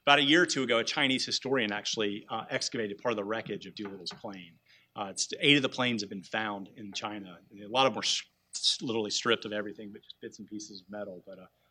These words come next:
I've got a small sliver of Doolittle's plane that I got, uh, at the Doolittle Raider reunion earlier this year.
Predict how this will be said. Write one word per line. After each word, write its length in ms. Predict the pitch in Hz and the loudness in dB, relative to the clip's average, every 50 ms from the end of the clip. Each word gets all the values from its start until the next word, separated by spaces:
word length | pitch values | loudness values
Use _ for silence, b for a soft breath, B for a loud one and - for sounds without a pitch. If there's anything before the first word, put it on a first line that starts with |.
| _ _ | _ _
I've 120 | 135 139 | -4 2
got 100 | 113 120 | 2 2
a 40 | 107 | 2
small 340 | - - - 117 107 107 104 | 2 -2 -2 0 0 0 0
sliver 380 | - - - 120 113 104 101 98 | -2 -4 -2 -2 -2 -2 -2 -6
of 80 | 87 - | -8 -8
Doolittle's 320 | 104 101 101 98 92 - | -10 -8 -8 -10 -10 -12
plane 320 | - - 110 104 104 92 | -10 -8 -8 -8 -8 -10
that 80 | 90 92 | -12 -14
I 100 | 92 92 | -16 -14
got, 240 | 92 98 92 90 90 | -14 -14 -14 -14 -14
uh, 80 | 90 85 - b b b b b | -14 -16 -16 b b b b b
at 60 | - | -10
the 80 | - - | -8 -6
Doolittle 280 | 98 - 117 113 107 107 | -4 0 0 0 2 0
Raider 180 | 107 104 104 | -2 -2 -4
reunion 440 | 101 98 95 101 110 113 107 98 90 | -6 -10 -8 -6 -4 -4 -4 -4 -4
earlier 300 | 90 95 92 90 82 85 | -6 -6 -6 -6 -8 -8
this 240 | 87 87 82 - - | -10 -8 -8 -8 -8
year. 300 | 92 90 90 82 73 | -8 -10 -10 -12 -14